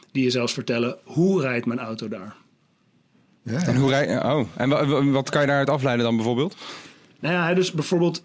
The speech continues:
Speaker 1: auto's die met elkaar uitwisselen dat ergens, eh, de weg minder goed is. Dat bijvoorbeeld, hè, dat, dat de veringen anders afgesteld moeten worden. Volgens mij is dat nu al de praktijk. Eh, e-call is ook al de praktijk. Dus dat een auto zelf vertelt dat die pannen heeft, zodat wij makkelijker,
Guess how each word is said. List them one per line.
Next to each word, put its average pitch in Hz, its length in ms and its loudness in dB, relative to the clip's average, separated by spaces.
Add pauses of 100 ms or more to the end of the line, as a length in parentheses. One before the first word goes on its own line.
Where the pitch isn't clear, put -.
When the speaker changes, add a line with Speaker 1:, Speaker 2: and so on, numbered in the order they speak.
Speaker 1:
auto's 156 320 -2
die 160 120 2
met 151 140 2
elkaar 156 280 0
uitwisselen 147 600 0
dat 123 180 -2
ergens, 135 560 -2
eh, 120 600 -2 (100)
de 117 100 -4
weg - 340 -2
minder 131 280 0
goed 156 200 0
is. 185 140 0
Dat 123 240 -6
bijvoorbeeld, 127 400 -4
hè, 170 160 -2
dat, 123 280 -6
dat 120 120 -6
de 123 60 -4
veringen 143 380 0
anders 143 220 -2
afgesteld 139 440 -2
moeten 127 200 0
worden. 147 220 0
Volgens 120 220 -4
mij 127 180 0
is 131 140 0
dat 143 140 0
nu 147 180 4
al 131 120 2
de 123 100 -2
praktijk. 143 540 -4 (680)
Eh, 123 500 -2 (220)
e-call 175 520 2
is - 80 0
ook 151 160 0
al 160 80 2
de 147 80 0
praktijk. 156 560 -4
Dus 123 100 -6
dat 123 120 -2
een 139 80 0
auto 135 240 0
zelf 127 260 2
vertelt 123 340 -2
dat 123 100 -4
die 123 80 -2
pannen 139 320 0
heeft, 160 260 -2
zodat 131 240 -2
wij 131 100 -2
makkelijker, 127 640 -2